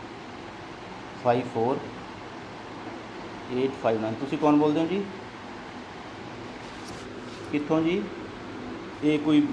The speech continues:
ਕੁਲਵੰਤ ਕੌਰ ਨੇ ਬੀਬੀ ਜੀ, ਲੋਕਲ ਸੰਗਰੂਰ ਤੋਂ ਨੇ, ਬੰਦਾ ਬਹਾਦਰ ਸਿੰਘ ਕਲੋਨੀ ਜੀ ਤੋਂ, ਬਾਬਾ ਬੰਦਾ ਬਹਾਦਰ ਕਲੋਨੀ ਤੋਂ। ਇਹ ਕਹਿੰਦੇ ਨੇ ਸਾਨੂੰ ਬੂਟੇ ਚਾਹੀਦੇ ਨੇ, ਤਾਂ ਅਸੀਂ ਇਮੀਡੀਏਟਲੀ ਜੋ ਸਾਡਾ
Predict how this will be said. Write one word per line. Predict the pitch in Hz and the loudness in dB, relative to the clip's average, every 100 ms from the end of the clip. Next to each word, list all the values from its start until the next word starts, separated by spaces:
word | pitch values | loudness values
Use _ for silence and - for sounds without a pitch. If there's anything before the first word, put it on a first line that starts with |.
| 120 101 101 - | 0 -4 -6 0
ਕੁਲਵੰਤ | 139 135 139 139 | 4 8 8 8
ਕੌਰ | 147 143 | 6 6
ਨੇ | 131 123 | 6 4
ਬੀਬੀ | 123 123 131 | 2 2 2
ਜੀ, | 143 | 2
ਲੋਕਲ | 143 123 123 147 | 4 4 4 4
ਸੰਗਰੂਰ | 143 127 127 - | 4 2 2 2
ਤੋਂ | 127 | 2
ਨੇ, | 120 | 2
ਬੰਦਾ | 113 113 120 | 2 4 4
ਬਹਾਦਰ | 117 117 123 | 4 2 2
ਸਿੰਘ | - 135 | 2 2
ਕਲੋਨੀ | 135 120 120 113 | 4 2 2 -2
ਜੀ | 120 | 0
ਤੋਂ, | 120 | 2
ਬਾਬਾ | 113 117 | 4 4
ਬੰਦਾ | 117 113 117 | 2 2 2
ਬਹਾਦਰ | 113 107 113 | 2 0 0
ਕਲੋਨੀ | 117 113 113 110 | 0 0 0 0
ਤੋਂ। | 185 - - - - - - - | -2 -4 -8 -10 -10 -10 -10 0
ਇਹ | 156 160 | 4 6
ਕਹਿੰਦੇ | 156 151 156 | 6 6 8
ਨੇ | 160 | 6
ਸਾਨੂੰ | 156 139 143 139 | 8 8 8 6
ਬੂਟੇ | - 131 - 143 | 4 2 6 6
ਚਾਹੀਦੇ | 143 120 117 135 | 6 2 2 2
ਨੇ, | 151 | 2
ਤਾਂ | 147 135 | 4 4
ਅਸੀਂ | 131 135 | 2 2
ਇਮੀਡੀਏਟਲੀ | 143 143 123 120 127 123 - - - - | 4 4 2 2 -2 -2 -6 -10 -10 -4
ਜੋ | 127 | -2
ਸਾਡਾ | 127 120 117 117 113 | 2 2 4 4 4